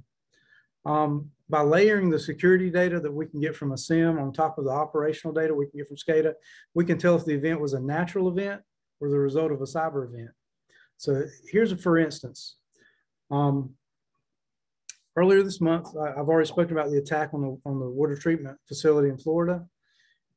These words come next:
And we're, they were really lucky because by chance, the operator saw the hacker moving his mouse, um, across the screen. And he saw the hacker change this, the, the values on scada for the chemical.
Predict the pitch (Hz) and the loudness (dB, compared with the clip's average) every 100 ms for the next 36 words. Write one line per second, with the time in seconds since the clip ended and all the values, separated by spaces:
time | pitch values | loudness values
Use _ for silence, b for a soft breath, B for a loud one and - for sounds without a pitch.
0 | - 156 151 143 143 156 147 160 - 180 | -10 -6 -4 -6 -8 -10 -4 -4 -6 -16
1 | _ 170 180 165 202 185 151 165 165 127 | _ 2 4 6 6 6 4 0 0 -6
2 | 135 143 143 135 160 185 180 190 185 143 | -6 0 0 0 -2 -2 -4 -4 -4 -6
3 | - 131 147 180 180 156 139 135 - 165 | -12 -10 -4 -2 2 2 2 -2 -2 0
4 | 139 131 131 b b b 120 151 165 151 | 0 -2 -8 b b b -4 -2 -2 -4
5 | 143 151 151 143 123 143 151 135 - - | -2 -2 -2 -4 -6 -4 -4 -6 -10 -20
6 | _ b b b - 135 135 135 135 143 | _ b b b -12 -6 -6 -6 -8 -2
7 | 156 147 143 - 175 151 110 - _ _ | 0 0 -6 -6 -4 -6 -10 -18 _ _
8 | _ _ 139 131 131 160 156 151 156 165 | _ _ -10 -8 -2 0 2 2 2 2
9 | 160 147 165 170 143 143 143 _ 143 139 | -2 -2 0 0 -4 -8 -10 _ -4 -4
10 | 139 135 160 165 147 151 147 175 175 160 | -4 -2 0 0 -2 -6 -4 -2 0 0
11 | 143 b b b _ 143 135 139 196 165 | -4 b b b _ -2 -2 -2 -4 -6
12 | - 113 | -10 -14